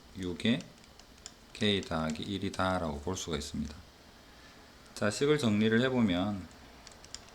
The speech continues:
비원은 인 거 알고 그 다음에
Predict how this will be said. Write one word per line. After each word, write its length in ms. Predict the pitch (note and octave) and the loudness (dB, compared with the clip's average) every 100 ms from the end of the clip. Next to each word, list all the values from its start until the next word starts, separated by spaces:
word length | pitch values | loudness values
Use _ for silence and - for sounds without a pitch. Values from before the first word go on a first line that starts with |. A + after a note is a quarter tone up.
| - - - - - - | -20 -20 -20 -20 -20 -4
비원은 600 | - C#3+ D3+ D3 A#2+ A#2+ | 4 8 8 8 8 6
인 220 | F#2+ F2+ | 6 4
거 100 | G2 | 6
알고 520 | A2+ D#2+ D#2 F#2+ C3 E3 - - - - - - - - - - - - - - - - | 6 6 2 -2 -4 -6 -14 -20 -20 -20 -20 -20 -18 -18 -20 -20 -20 -18 -18 -18 -18 -12
그 80 | - | -4
다음에 840 | G2+ F#2+ F#2 F#2 F2 F2 E2+ F2 | 2 4 4 2 2 2 0 0